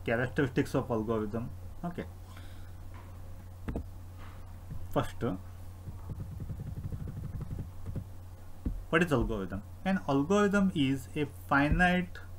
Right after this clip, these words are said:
set of instructions to solve a particular problem. Okay, what is algorithm? An algorithm is a finite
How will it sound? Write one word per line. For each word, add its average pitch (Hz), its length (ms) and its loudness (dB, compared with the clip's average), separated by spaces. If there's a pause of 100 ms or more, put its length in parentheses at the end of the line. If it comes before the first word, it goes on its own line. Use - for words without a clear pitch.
(260)
set 147 200 2 (100)
of 151 240 4
instructions 127 640 2 (360)
to 147 80 -2
solve 185 480 6
a 156 100 4
particular 139 560 2
problem. 92 400 -2 (380)
Okay, 131 180 -6 (240)
what 131 100 -2
is 123 60 2
algorithm? 135 480 4
An 135 140 4
algorithm 135 480 2
is 147 100 -2
a 185 80 4
finite 160 680 2